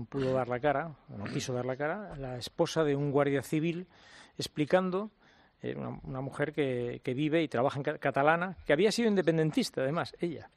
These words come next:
le explicaba, ¿eh? Eh, bueno, pues esta mujer contó cómo, eh, en el colegio de uno de sus hijos,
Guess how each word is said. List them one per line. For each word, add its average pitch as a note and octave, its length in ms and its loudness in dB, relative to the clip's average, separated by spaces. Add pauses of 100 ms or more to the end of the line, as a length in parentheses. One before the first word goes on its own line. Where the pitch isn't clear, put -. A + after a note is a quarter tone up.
(120)
le D#3 100 -6
explicaba, D3+ 540 -2 (460)
¿eh? D#3 160 -4 (420)
Eh, C#3 320 -2
bueno, C3+ 280 0
pues C#3+ 180 -4
esta A3 160 -2
mujer G3+ 300 0
contó E3+ 460 0 (280)
cómo, F3+ 400 0 (160)
eh, C#3 460 -4 (100)
en D#3 160 -2
el C#3 160 -4
colegio F#3+ 460 2
de D#3+ 80 2
uno E3 240 0
de F#3 60 -2
sus - 280 -6
hijos, - 380 -10